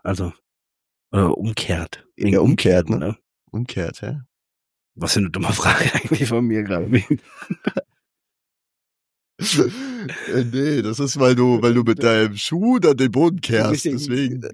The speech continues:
Speaker 1: ist ja ein Podcast für Hauptschüler, Leute. <laughs> Gar keine Frage.
Speaker 2: Du hast in zwei Wochen keinen Podcast gemacht und schon kann der Mann nicht mal gerade ausdenken, ey.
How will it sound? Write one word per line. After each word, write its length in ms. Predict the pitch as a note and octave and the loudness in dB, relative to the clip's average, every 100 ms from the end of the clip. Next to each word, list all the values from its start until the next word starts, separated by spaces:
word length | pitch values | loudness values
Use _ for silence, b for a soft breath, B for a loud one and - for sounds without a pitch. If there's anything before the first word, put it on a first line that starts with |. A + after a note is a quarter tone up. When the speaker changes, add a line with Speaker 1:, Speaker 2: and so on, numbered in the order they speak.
| - | -10
Speaker 1:
ist 220 | C3+ B2+ | -8 -6
ja 60 | B2 | -8
ein 60 | |
Podcast 360 | A2 C3+ - A#2 | -6 -6 -6 -8
für 160 | - C3 | -6 -4
Hauptschüler, 480 | C#3+ E3 C#3+ A2+ G#2 | -6 -6 -8 -6 -8
Leute. 440 | G#2 G#2+ C#3 D#3 _ - | -8 -10 -10 -10 _ -6
<laughs> 760 | - _ - - - _ A#2 | -6 _ -14 -12 -18 _ -12
Gar 160 | A2 A2 | -8 -8
keine 220 | - G#2 | -8 -12
Frage. 480 | F3+ G#3 G2 G#2+ A#2+ | -10 -8 -8 -8 -10
Speaker 2:
Du 100 | - | 0
hast 200 | C3+ C#3 | 2 2
in 80 | C#3 | 0
zwei 300 | - D3+ D3 | 2 4 6
Wochen 180 | A#2+ - | 4 2
keinen 220 | - C3 | 0 2
Podcast 400 | D3+ C#3+ C3+ G#2 | 2 2 2 2
gemacht 300 | B2 A2+ A#2 | 2 2 2
und 120 | B2 | -2
schon 180 | - A#2+ | 0 -2
kann 160 | - B2 | 0 0
der 140 | A#2+ | 2
Mann 160 | G#2+ A2 | 2 0
nicht 180 | B2+ - | -2 -2
mal 120 | B2 | -2
gerade 260 | A#2+ A#2+ A#2 | 0 0 0
ausdenken, 480 | C3 - A2+ F#2+ - | -2 -4 -6 -6 -8
ey. 300 | F2+ G#2+ | -8 -10